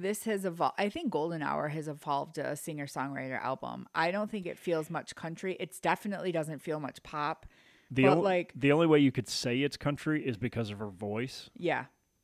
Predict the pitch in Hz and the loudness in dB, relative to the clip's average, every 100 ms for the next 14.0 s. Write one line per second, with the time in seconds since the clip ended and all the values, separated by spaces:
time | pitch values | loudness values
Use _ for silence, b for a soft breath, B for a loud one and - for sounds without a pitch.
0 | _ _ _ B B B - 196 214 202 | _ _ _ B B B 8 8 8 4
1 | 190 208 - 208 226 185 165 - 165 165 | 4 2 2 0 0 2 2 2 2 0
2 | 165 - - - 170 165 156 156 - 165 | -2 -6 -8 2 4 4 2 -2 -6 -6
3 | 160 160 143 139 156 156 160 - 151 160 | -6 -6 -6 -4 -6 -6 -6 -6 -6 -6
4 | 151 143 156 196 202 165 160 - 170 151 | -6 -6 -6 -6 -8 -10 -10 -8 -6 -6
5 | - 151 - 170 160 151 160 156 165 - | -6 -10 -8 -8 -8 -8 -10 -10 -6 -4
6 | 147 185 226 - 160 - B B - 202 | -2 -2 -6 -4 -6 -6 B B 0 2
7 | 269 - 190 190 190 190 175 165 170 190 | 2 0 0 2 0 0 -2 -2 -4 -6
8 | 170 165 160 165 165 156 - 170 165 156 | -6 -2 -2 -2 -2 -2 0 -2 0 -2
9 | - - - 170 151 156 165 - 165 156 | -4 -6 -6 -6 -2 0 -2 -2 -4 -4
10 | 156 147 139 151 160 170 160 151 160 147 | -6 -4 -2 -2 -2 0 0 -2 -4 -2
11 | 147 147 156 151 151 147 143 143 - 165 | 2 2 2 -4 -4 -4 -2 -4 -6 -8
12 | 156 156 147 127 131 147 160 156 143 - | -6 -6 -4 -4 -4 -4 -6 -6 -6 -6
13 | 147 147 151 143 - - 110 139 185 | -12 -8 -8 -8 -10 -8 -4 -4 -6